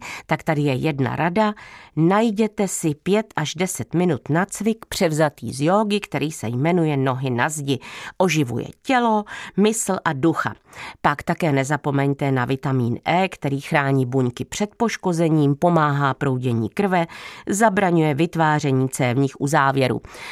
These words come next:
Zdroj, tak to jsou obilné klíčky, sojové boby, mandle, avokádo, celá zrna, semena, listová zelenina, vejce a maso. No a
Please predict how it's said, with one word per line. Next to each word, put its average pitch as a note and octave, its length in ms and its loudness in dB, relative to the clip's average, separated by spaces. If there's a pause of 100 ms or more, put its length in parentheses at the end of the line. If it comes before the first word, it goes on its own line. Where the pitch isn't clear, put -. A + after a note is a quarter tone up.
(180)
Zdroj, A#3 440 2
tak - 200 -4
to E3+ 120 0
jsou B2+ 300 -2
obilné F3+ 540 2
klíčky, C3 560 -6
sojové A#2 560 0
boby, F#3 340 0
mandle, E3+ 720 2 (140)
avokádo, D#3 800 0 (320)
celá A2 380 -2
zrna, E3 380 0
semena, D3 640 2 (340)
listová D3 540 2
zelenina, E3 640 2 (320)
vejce A#2+ 680 -2 (220)
a G#3 160 2
maso. A#2 540 0 (440)
No D4+ 240 4
a - 180 2